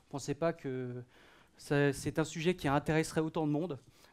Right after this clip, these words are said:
Donc, euh, je pense que vous êtes tous, euh, et toutes venus, euh, sur le, sur la promesse d'un titre ou éventuellement d'un abstract. On espère que vous ne serez pas déçus. Et donc, euh, je suis Olivier, voici Fabien. Et donc, nous allons vous parler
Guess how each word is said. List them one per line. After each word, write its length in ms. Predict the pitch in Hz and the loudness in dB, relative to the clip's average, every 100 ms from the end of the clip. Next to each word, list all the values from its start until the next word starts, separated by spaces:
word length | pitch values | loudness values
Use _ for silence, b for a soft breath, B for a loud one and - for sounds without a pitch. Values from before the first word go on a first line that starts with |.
| - | -12
Donc, 220 | 131 - | -10 -6
euh, 100 | 131 | -6
je 80 | - | -4
pense 160 | 175 | -6
que 60 | 165 | -4
vous 140 | 147 | -4
êtes 120 | 151 - | -4 -4
tous, 280 | 190 - 156 | -12 -6 0
euh, 420 | 147 143 139 139 | 2 2 2 0
et 60 | 135 | -2
toutes 220 | - 147 | -6 -8
venus, 380 | 151 160 180 160 | -4 -4 -2 -2
euh, 160 | 127 | -4
sur 220 | 123 - | -6 -8
le, 240 | 127 123 117 | -6 -6 -6
sur 160 | - | -4
la 100 | 139 | -4
promesse 380 | 131 165 156 151 | -2 -4 -2 -2
d'un 120 | 151 | -2
titre 300 | 147 185 - | -2 -6 -8
ou 100 | 131 | -8
éventuellement 440 | 135 139 - 147 151 | -6 -8 -8 -6 -4
d'un 160 | 131 | -4
abstract. 380 | 131 - 165 - | -6 -6 -8 -8
On 100 | 131 | -12
espère 300 | 123 - 147 | -10 -10 -12
que 80 | - | -10
vous 200 | 123 123 | -12 -12
ne 60 | 135 | -14
serez 200 | - 156 | -8 -4
pas 120 | 156 | -4
déçus. 320 | 143 139 - - B B B B B B B B | -4 -6 -10 -18 B B B B B B B B
Et 140 | - 165 | 4 6
donc, 300 | 185 190 156 | 6 2 2
euh, 100 | 147 | 2
je 140 | 170 | 0
suis 160 | 202 254 | 0 0
Olivier, 640 | 233 180 175 196 226 - - _ | 2 6 8 10 8 2 -8 _
voici 340 | 143 156 190 220 | -4 0 0 -2
Fabien. 500 | - 160 131 131 185 - - - - - _ _ _ _ | 0 0 0 -2 -2 -10 -20 -20 -20 -20 _ _ _ _
Et 140 | 165 143 | -6 -4
donc, 180 | 147 156 | -4 -6
nous 140 | 135 139 | -6 -4
allons 160 | 143 | -4
vous 100 | 127 | -6
parler 460 | 123 120 120 135 | -6 -6 -4 -4